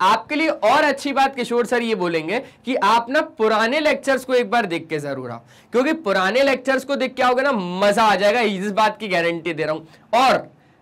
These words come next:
जब तक मजा नहीं आए ना तब तक वीडियो को लाइक मत करना, लेकिन अगर मजा आ जाए तो लाइक जरूर कर देना, ठीक है। और इस वीडियो में भी same to same, मजा नहीं आ रहा तो बिल्कुल आप देखते रहो मस्त तरीके से, कोई दिक्कत नहीं है,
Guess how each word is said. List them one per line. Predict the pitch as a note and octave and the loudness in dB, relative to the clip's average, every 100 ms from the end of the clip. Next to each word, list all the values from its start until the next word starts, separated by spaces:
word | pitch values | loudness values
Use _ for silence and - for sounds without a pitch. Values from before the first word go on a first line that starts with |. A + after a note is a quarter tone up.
| - | -14
जब | D3+ A#3 A#3+ D4+ | 0 0 0 0
तक | D4+ | 2
मजा | C4 B3 C4+ | 2 2 2
नहीं | C#4 C#4 | 2 2
आए | C4 | 2
ना | B3+ D4+ | 2 0
तब | D4+ B3 - | 0 -4 0
तक | C#4 | 0
वीडियो | B3+ B3 A#3+ B3 | 2 0 2 2
को | B3 | 2
लाइक | A#3 A#3 | 2 0
मत | A3+ A#3 A#3+ | -2 -4 -2
करना, | A#3 C4+ | -2 0
लेकिन | A3 G#3+ C4 D4 | 2 0 0 -2
अगर | C#4+ C#4 B3 | 0 0 0
मजा | G3+ G3 | 0 0
आ | - E3+ G#3+ | 0 0 2
जाए | B3 C4+ C4+ _ - | 2 0 -4 _ -4
तो | |
लाइक | G#3+ G#3+ G#3+ | 0 2 0
जरूर | E3+ D#3+ D3 | -2 -2 -4
कर | C#3+ C#3 | -6 -6
देना, | C3+ C#3 | -6 -8
ठीक | D3 B3 | -6 -2
है। | A#3 - | -2 0
और | G#3 G#3 | 0 0
इस | G#3 G#3 | -4 -2
वीडियो | G#3 G3+ G#3 | -2 0 0
में | G3+ | 0
भी | G#3+ | -4
same | - D#3+ C#3+ | -4 -6 -6
to | D3 | -10
same, | C#3 B2 - - - - | -12 -16 -20 -20 -20 -12
मजा | D#3 G3+ A#3 B3 | 0 2 2 2
नहीं | A#3+ C4+ | 2 2
आ | C#4 C#4 | 2 4
रहा | C#4+ D4 - _ | 4 2 -6 _
तो | G#3+ E3+ C3 | -2 -2 -2
बिल्कुल | F#3+ G#3+ C4+ C#4 | -2 0 2 2
आप | F#3+ G#3 | 2 0
देखते | E3 G3 G#3 - B3 | 2 0 0 0 0
रहो | B3+ B3+ E3+ | 2 0 -2
मस्त | F3 F#3 A#3+ | -4 -2 -4
तरीके | A3+ A3+ A3 | -2 -2 -2
से, | A3+ A#3+ | -2 -2
कोई | F#3+ F#3 | -2 -2
दिक्कत | G3 G3 G#3 | -4 -4 -4
नहीं | G3 | -2
है, | A#3 | -4